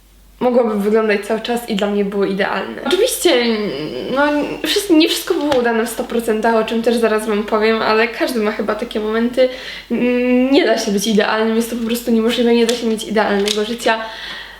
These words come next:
Ale to chyba wie każdy z was, także mam nadzieję, że ten film w jakiś sposób was zainspiruje do zmiany w swoim życiu, bo wiem, że dużo z was tej zmiany szuka i potrzebuje.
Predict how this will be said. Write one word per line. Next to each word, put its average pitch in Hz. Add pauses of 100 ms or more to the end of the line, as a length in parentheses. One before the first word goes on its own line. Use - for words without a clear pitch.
(640)
Ale 285
to 294
chyba 262
wie 262
każdy 254
z 226
was, 240
także 254
mam 247
nadzieję, 254
że 240
ten 247
film 247
w 214
jakiś 226
sposób 240
was 226
zainspiruje 277
do 226
zmiany 233
w 302
swoim 294
życiu, 294
bo 247
wiem, 240
że 247
dużo 220
z 233
was 226 (320)
tej 277
zmiany 254
szuka 262
i 226
potrzebuje. 233